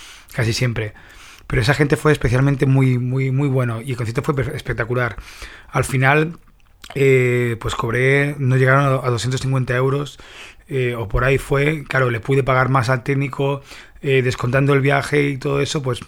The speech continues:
pues me sé la cuenta. Y lo bueno fue que vendí muchísimos C Ds. Vendí casi todo lo que llevaba en la caja, que tampoco eran tantos. De hecho, me faltaron por, por hacer y tengo que enviarlos. Se los tengo que enviar junto a chapas que tampoco tenía, bueno. Pero, pero muy bien, muy, muy, muy bien. Entonces ese día,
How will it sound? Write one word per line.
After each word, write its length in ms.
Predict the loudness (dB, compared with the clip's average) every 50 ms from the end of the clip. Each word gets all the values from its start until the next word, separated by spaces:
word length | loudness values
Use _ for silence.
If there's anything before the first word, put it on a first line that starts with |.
| -12 -8
pues 160 | -6 -6 -4
me 60 | -4
sé 120 | -2 0 0
la 80 | 0
cuenta. 320 | 2 2 2 2 2 0 -2
Y 80 | 0
lo 100 | 0 2
bueno 160 | 2 2 0
fue 160 | 0 -2 -2 0
que 120 | 0 0
vendí 320 | 0 0 0 0 0 2
muchísimos 500 | 4 4 4 2 0 -2 -2 -2 -2 -2
C 120 | -2 -4 0
Ds. 260 | 0 0 0 0 -4 -14 -20 -20 -18 -16 -18 -18 -18 -20 -14 -6
Vendí 260 | -2 0 0 0 0
casi 200 | 0 2 2 4
todo 140 | 4 4 2
lo 80 | 2
que 60 | 2 2
llevaba 180 | 4 4 2
en 60 | 2
la 40 | 0
caja, 240 | -2 -4 -4 -4 -4
que 80 | -4 -4
tampoco 260 | -6 -4 -2 0 2
eran 180 | 2 2 2
tantos. 280 | 2 0 0 2 0 0
De 60 | 0
hecho, 120 | 2 2 2
me 80 | 2
faltaron 460 | 2 2 -2 0 0 2 2 2 0
por, 300 | 2 2 2 2 2 -2 -4 -14 -18 -16 -16 -16 -16 -20 -20 _
por 180 | -2 0 0 0
hacer 440 | 0 2 4 4 4 4 0 -4 -4 -4
y 180 | -2 -2 -2
tengo 200 | 0 2 2 2
que 80 | 4 2
enviarlos. 560 | 2 2 2 2 2 0 0 -2 -4 -4 -4
Se 80 | -6 -6
los 80 | -4
tengo 140 | -2 -2 0
que 60 | 0
enviar 380 | 0 0 2 2 2 2 2 0
junto 260 | -2 -2 -2 -2 -2
a 40 | -4
chapas 360 | -2 -2 0 0 0 -2 -2
que 100 | -4 -6
tampoco 260 | -6 -4 -4 -4 -4
tenía, 300 | -2 -2 0 0 0 0
bueno. 260 | 0 -2 -4 -8 -12 -16 -20 -20 -20 -20 -20 -20 -20 -20 -20 -20 -20 -20 -20 -20 -20 -20 -10 0
Pero, 680 | 2 4 6 6 6 6 6 4 4 0 -2 -4 -6 -8 -14 _ _ -20 -20 -20 _ -20 _ _ -12 -10 -10 2
pero 160 | 2 4 6
muy 140 | 6 6 6
bien, 320 | 6 4 0 -2 -4 -8 -2
muy, 320 | 2 4 6 6 6 4 2
muy, 340 | 2 4 6 6 6 4 2
muy 280 | 2 2 2 2 2
bien. 160 | 2 0 -2
Entonces 300 | 2 4 4 6 6 4
ese 140 | 4 4 4
día, 420 | 4 6 4 4 4 2 -2 -4